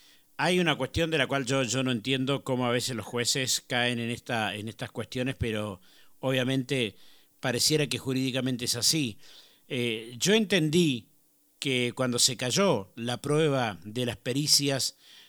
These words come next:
este, del celular de Guillor, yo dije, "Acá, acá va a llegar hasta acá nomás la cuestión", porque realmente el grueso de la investigación de ustedes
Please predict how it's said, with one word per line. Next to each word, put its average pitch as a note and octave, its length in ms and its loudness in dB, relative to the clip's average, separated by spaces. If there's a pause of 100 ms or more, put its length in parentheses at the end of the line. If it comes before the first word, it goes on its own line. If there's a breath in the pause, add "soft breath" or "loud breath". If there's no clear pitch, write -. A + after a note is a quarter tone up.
(140 soft breath)
este, A2 680 -2
del G#2+ 380 -4
celular C3 640 2
de A2 220 -4
Guillor, B2+ 580 0 (400 soft breath)
yo C#3 100 -2
dije, B2+ 400 -2
"Acá, C#3 680 0 (680)
acá C3+ 680 0
va G#2 180 -4
a C#3 40 2
llegar B2+ 300 0
hasta A#2+ 140 -6
acá A2+ 180 -4
nomás G2+ 200 -6
la F#2+ 100 -8
cuestión", G2 420 -12
porque G2+ 480 -10 (560 loud breath)
realmente F#3+ 500 2
el F3+ 80 6
grueso F3 720 8 (520 soft breath)
de A#2+ 220 2
la B2 80 4
investigación B2 560 0
de C#3 60 0
ustedes B2 680 2